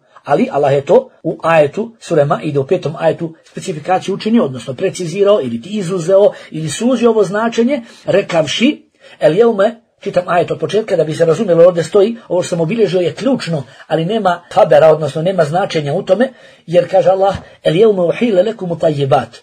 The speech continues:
Danas su vam dozvoljena sva lijepa jela. "Wa ta'amu alladhina utul kitabe hilul lekum." I lijepa jela onih kojima je data knjiga su vama dozvoljena. Dokaz za dozvoljenost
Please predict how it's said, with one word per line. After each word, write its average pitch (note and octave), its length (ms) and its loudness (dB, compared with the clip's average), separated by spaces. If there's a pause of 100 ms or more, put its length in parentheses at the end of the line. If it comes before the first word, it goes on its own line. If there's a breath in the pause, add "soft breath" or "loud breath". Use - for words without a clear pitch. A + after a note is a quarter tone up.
(160 soft breath)
Danas F3+ 280 0
su G3 100 -8
vam F3 160 -2
dozvoljena E3+ 420 0
sva F3+ 180 0
lijepa D#3 260 -2
jela. B2+ 300 0 (320 loud breath)
"Wa D3 140 0
ta'amu F#3+ 380 2
alladhina F3 500 0
utul E3 380 -6
kitabe E3 500 -2 (100)
hilul E3+ 280 -2
lekum." B2+ 380 -4 (400 loud breath)
I D#3+ 340 -4
lijepa F#3+ 300 0
jela G3+ 360 2 (120)
onih F#3 260 -6
kojima D#3 300 -4
je C#3+ 80 0
data E3 320 -2
knjiga A#3 400 -2
su D#3+ 160 -8
vama G3 220 0
dozvoljena. B2 520 -6 (420)
Dokaz C#3 480 0 (100)
za C3+ 120 -4
dozvoljenost D3 480 -6